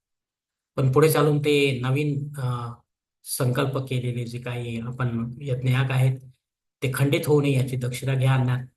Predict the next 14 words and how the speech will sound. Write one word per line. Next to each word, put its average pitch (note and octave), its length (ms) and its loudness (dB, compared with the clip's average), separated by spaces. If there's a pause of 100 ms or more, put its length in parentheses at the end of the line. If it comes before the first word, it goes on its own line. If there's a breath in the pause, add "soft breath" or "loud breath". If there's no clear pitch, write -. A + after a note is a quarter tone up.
(220)
अन्यथा B2+ 300 2
आपल्याला A#2+ 300 -4
दोषही C3+ 500 -2
लागण्याची B2 420 -6
शक्यता B2+ 420 -12
राहते. A2+ 320 -16 (960)
राहुकाळ B2+ 400 2
मित्रांनो C#3+ 340 0
सायंकाळी C3 460 2
साडेचार B2+ 580 -2
ते C#3 80 -2
सहा B2 280 -4
वाजेपर्यंत B2 540 -6
आहे. A2+ 260 -16